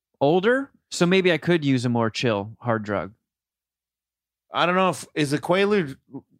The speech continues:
Speaker 2: mellow? I don't think it's mellow, dude. It's still taken, like, what is it like? Is it like a Xanax or something?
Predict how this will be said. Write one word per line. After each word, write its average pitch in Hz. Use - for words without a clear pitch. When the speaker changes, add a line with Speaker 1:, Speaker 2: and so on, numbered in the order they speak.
Speaker 2:
mellow? 190
I 170
don't 208
think 196
it's 123
mellow, 123
dude. 120
It's 156
still 180
taken, 127
like, 101
what 233
is 254
it 214
like? 185
Is 123
it 139
like 139
a 113
Xanax 156
or 190
something? 202